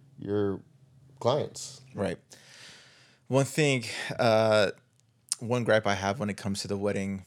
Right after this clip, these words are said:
Speaker 2: filmmaking or just the weddings in general is that, uh, and of course, I'm obviously biased 'cause I'm a filmmaker and videographer, but, like, photographers always, uh, prioritize photos.
Speaker 1: Mm-hmm.
Speaker 2: And then whatever scraps on their budget, they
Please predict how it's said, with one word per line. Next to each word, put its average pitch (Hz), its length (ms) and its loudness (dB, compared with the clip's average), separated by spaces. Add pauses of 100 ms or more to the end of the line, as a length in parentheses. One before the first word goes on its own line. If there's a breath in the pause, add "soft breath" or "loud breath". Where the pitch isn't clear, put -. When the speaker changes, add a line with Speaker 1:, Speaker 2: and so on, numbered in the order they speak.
Speaker 2:
filmmaking 104 480 -4
or 104 200 -2
just - 200 -2
the 139 60 -4
weddings 110 340 2
in 101 120 -2
general 104 500 0 (100)
is 95 220 -4
that, 90 460 -6 (120)
uh, 90 340 -2 (480)
and 98 140 -6
of 90 100 -10
course, 87 300 -6
I'm 87 180 -6
obviously 95 300 -6
biased 92 340 -4
'cause 92 100 -12
I'm 92 140 -8
a 95 80 -8
filmmaker 101 480 -8
and 95 140 -8
videographer, 95 640 -6
but, 90 160 -6
like, 92 240 -8 (100)
photographers 107 840 -2
always, 98 680 -4 (100)
uh, 90 400 -6
prioritize 95 720 -4
photos. 104 600 -6 (160 loud breath)
Speaker 1:
Mm-hmm. 123 140 -16 (180)
Speaker 2:
And 104 100 -2
then 101 160 0
whatever 104 320 2
scraps 101 640 -2
on 107 80 -2
their 95 140 -2
budget, 104 580 0
they 98 380 -2